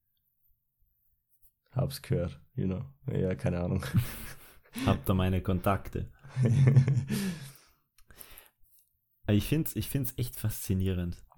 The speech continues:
Speaker 2: Ich, ich stell's mir auch irgendwie so italienische Mafia, boah, ich stell's mir so nice vor. So, keine Ahnung, sitzt
Speaker 1: Das
Speaker 2: mit einer
Speaker 1: ist
Speaker 2: Zigarre in
Speaker 1: überhaupt
Speaker 2: so einer
Speaker 1: nicht
Speaker 2: Bar.
Speaker 1: nice.
Speaker 2: <laughs>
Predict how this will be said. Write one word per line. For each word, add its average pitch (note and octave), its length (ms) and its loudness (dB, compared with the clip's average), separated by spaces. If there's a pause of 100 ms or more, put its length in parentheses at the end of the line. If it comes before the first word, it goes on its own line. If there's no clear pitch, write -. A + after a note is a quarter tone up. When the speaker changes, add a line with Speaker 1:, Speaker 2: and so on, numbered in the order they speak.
(720)
Speaker 2:
Ich, - 220 -2
ich - 160 -4
stell's B2+ 240 2
mir A#2 100 4
auch G#2 100 -2
irgendwie G#2+ 400 0 (880)
so - 560 0
italienische A2 600 0
Mafia, F#2+ 440 0
boah, F2+ 200 -4
ich - 100 -6
stell's F#2+ 220 -4
mir F#2 100 -2
so F#2+ 180 0
nice F2+ 300 -2
vor. F#2 260 -4 (520)
So, F#2+ 440 -2
keine F2+ 180 2
Ahnung, F2+ 220 2
sitzt - 300 -2
Speaker 1:
Das - 0 -
Speaker 2:
mit G2 160 -2
einer F#2+ 80 0
Speaker 1:
ist G2+ 40 -2
Speaker 2:
Zigarre F#2 480 0
in - 0 -
Speaker 1:
überhaupt F#2+ 300 8
Speaker 2:
so G2 120 4
einer F2+ 120 2
Speaker 1:
nicht - 20 2
Speaker 2:
Bar. G#2 280 6
Speaker 1:
nice. C3+ 560 12
Speaker 2:
<laughs> - 40 2